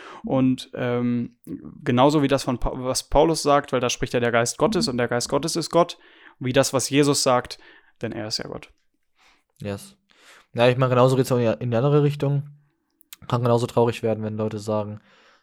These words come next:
Speaker 2: ähm, dadurch, dass eben die Jünger ihre subjektive Meinung oder ihre subjektive Wiedergabe von Jesu Worten, äh, beschreiben, können wir nicht mehr glauben, was in den Evangelien steht, oder können wir bestimmte Dinge nicht glauben, weil sie nicht be-, weil sie nicht so bewiesen sind wie der, wie der Kreuzestod von Jesus zum Beispiel, ne?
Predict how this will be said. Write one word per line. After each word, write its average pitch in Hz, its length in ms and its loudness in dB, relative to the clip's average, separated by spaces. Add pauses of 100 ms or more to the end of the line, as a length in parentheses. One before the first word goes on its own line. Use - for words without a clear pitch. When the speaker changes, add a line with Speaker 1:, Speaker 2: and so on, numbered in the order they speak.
(120)
Speaker 2:
ähm, 98 220 -10
dadurch, 107 240 -2
dass - 180 -6
eben 107 140 -4
die 110 80 -4
Jünger 120 280 2
ihre 110 220 -2
subjektive 110 680 -4 (320)
Meinung 120 440 0
oder 107 200 -2
ihre 107 160 -6
subjektive 110 440 -6
Wiedergabe 113 440 2
von 110 180 -8
Jesu 104 360 -4
Worten, 120 480 0 (580)
äh, 110 180 2
beschreiben, 110 720 0
können 113 180 -4
wir 110 100 0
nicht 110 220 -8
mehr 107 120 -8
glauben, 107 320 -2
was - 340 -10 (220)
in - 260 -10
den 113 100 -4
Evangelien 113 400 0
steht, - 200 -4
oder 98 180 4
können 110 200 -2
wir 104 100 0
bestimmte 113 320 -4
Dinge 123 340 2 (320)
nicht - 180 -8
glauben, 120 280 6
weil 113 100 0
sie 110 80 -2
nicht 113 260 -6
be-, 110 400 0
weil 107 80 0
sie 117 80 -4
nicht 123 220 -6
so 113 100 -4
bewiesen 120 380 0
sind 107 160 -4
wie 110 80 0
der, 107 320 0
wie 113 80 0
der 107 100 4
Kreuzestod 117 440 4
von 110 120 -4
Jesus 107 300 -2
zum 95 120 -6
Beispiel, 95 340 -6
ne? 104 160 -10